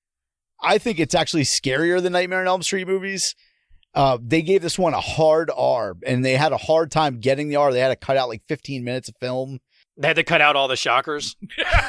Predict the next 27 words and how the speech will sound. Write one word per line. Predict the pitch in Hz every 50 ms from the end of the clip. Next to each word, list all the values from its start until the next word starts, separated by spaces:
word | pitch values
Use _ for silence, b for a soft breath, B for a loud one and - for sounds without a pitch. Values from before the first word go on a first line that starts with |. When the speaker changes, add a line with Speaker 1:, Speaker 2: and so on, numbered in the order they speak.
| 262 240 - 285 233 -
Speaker 1:
Yes. | 208 214 226 226 - - - - - -
That's, | 170 - - 190 220 190 - _ - - - B B 254 247 220 185 B
that, | B 170 190 185 196 170
that | 147 151 165
would | 175 165
have | 156 151
made | 151 143 143
it | 147 131
rated | 117 113 117 113 117 101
X. | 92 90 92 - - - - - b b b b b b -
Uh, | 147 143 135 131 127 120
but | 110 107 127 127 -
there's | 160 165 156 170
a | 175
scene | - - - 196 202 202 185 175
where | 160 160 151 139
Mitch | 139 151 160 - -
Pileggi | - 147 156 160 160 147 147 127 104
bites | - 135 143 147 -
this | 170 160 -
dude's | - 160 156 156 127 110
lip | 117 117 120 135 151 - _ -
and | 151 147 139
just | 143 139 - _ -
pulls | - - 175 175 175 165 143 131
it | 135 110 -
like | 123 123 120 117 101 - 104